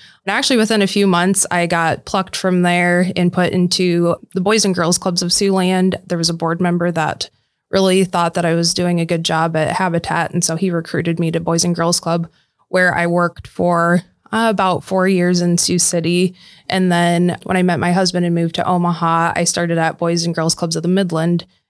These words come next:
in Omaha. So I worked there for a year. So I really, really love the nonprofit sector. It's always held a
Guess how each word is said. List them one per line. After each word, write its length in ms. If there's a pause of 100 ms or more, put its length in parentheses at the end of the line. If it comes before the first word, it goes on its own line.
(140)
in 60
Omaha. 360
So 200
I 120
worked 320
there 220
for 220
a 60
year. 280
So 220
I 300 (480)
really, 240
really 240
love 180
the 80
nonprofit 720
sector. 520
It's 120
always 300 (120)
held 300
a 320